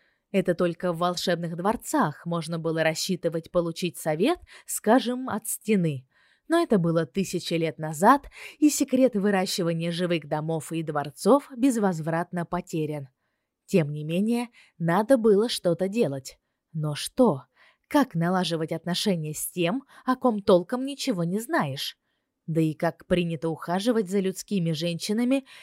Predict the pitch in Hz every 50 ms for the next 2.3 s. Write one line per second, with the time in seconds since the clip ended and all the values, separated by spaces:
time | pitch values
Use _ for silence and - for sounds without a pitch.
0 | - - - 185 185 214 247 - - 247 226 226 220 202 175 170 180 202 226 220
1 | 220 226 220 226 220 214 175 170 170 - - 180 185 185 - 240 262 262 226 151
2 | 139 - 170 160 151 143